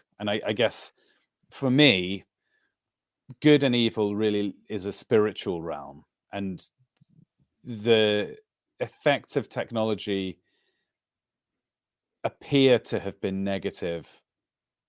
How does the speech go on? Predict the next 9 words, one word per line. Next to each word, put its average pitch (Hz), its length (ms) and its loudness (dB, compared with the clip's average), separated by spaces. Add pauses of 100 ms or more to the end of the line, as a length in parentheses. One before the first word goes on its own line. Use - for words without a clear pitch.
(160)
on 101 220 -4
aggregate, 92 800 -6 (300)
because - 340 -8
I 110 100 -2
think 113 260 -6
we've 98 200 -6
seen 95 240 -6
a 87 40 -12
significant - 1040 -10